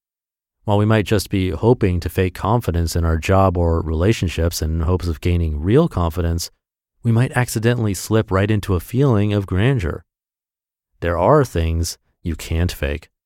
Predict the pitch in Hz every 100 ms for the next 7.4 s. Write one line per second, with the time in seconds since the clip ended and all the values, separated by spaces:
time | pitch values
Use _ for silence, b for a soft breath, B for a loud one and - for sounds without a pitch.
0 | _ _ _ _ _ _ _ _ 127 190
1 | 214 196 180 156 - 143 139 120 104 -
2 | 107 101 101 85 85 82 110 127 107 -
3 | - 101 95 - 95 82 78 82 82 -
4 | 85 78 - - 120 120 110 - 92 98
5 | 80 73 71 - 80 76 _ _ _ -
6 | 143 170 80 92 110 92 80 - 82 78
7 | 78 127 73 71